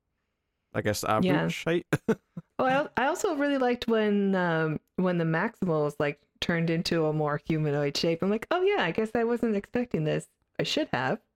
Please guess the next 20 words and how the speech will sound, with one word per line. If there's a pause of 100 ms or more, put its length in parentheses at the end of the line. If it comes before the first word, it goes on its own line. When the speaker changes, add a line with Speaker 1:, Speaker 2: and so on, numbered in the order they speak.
(140)
Speaker 2:
but
<laughs>
'cause
they're
Transformers
still."
Speaker 1:
Jo-,
Joe
Speaker 2:
But
Speaker 1:
was
Speaker 2:
we
do
Speaker 1:
weird.
Speaker 2:
actually
see
them
transform
at
one
point